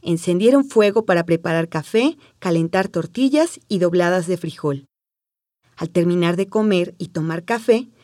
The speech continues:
se durmieron encima del maíz. Uno de los ancianos decía, "¿Qué será lo que nos va a pasar?".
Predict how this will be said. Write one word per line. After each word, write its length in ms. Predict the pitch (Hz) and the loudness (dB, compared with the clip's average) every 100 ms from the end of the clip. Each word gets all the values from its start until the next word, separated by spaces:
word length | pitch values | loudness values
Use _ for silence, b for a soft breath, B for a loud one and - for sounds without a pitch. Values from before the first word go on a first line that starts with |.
| b | b
se 200 | - - | 0 4
durmieron 520 | 214 226 247 269 294 311 | 6 6 6 6 6 6
encima 480 | 208 - 220 220 | 2 0 0 2
del 160 | 220 220 | 2 2
maíz. 500 | 226 233 302 - - _ _ _ _ _ _ _ | 2 2 0 -2 -16 _ _ _ _ _ _ _
Uno 220 | 311 349 | 6 8
de 100 | 381 | 8
los 220 | 294 208 190 | 4 2 0
ancianos 760 | 175 - 226 233 262 277 - | -2 2 2 2 0 -4 -10
decía, 540 | 180 180 175 180 139 - _ _ _ _ _ _ _ _ _ - | -4 -2 -2 -4 -4 -8 _ _ _ _ _ _ _ _ _ 2
"¿Qué 120 | 320 | 2
será 320 | - 320 302 | 4 4 4
lo 160 | 311 294 | 2 4
que 140 | 277 | 2
nos 200 | 220 196 | 2 2
va 120 | 233 | 0
a 60 | 269 | 2
pasar?". 500 | 285 269 285 302 - | 0 2 2 2 -4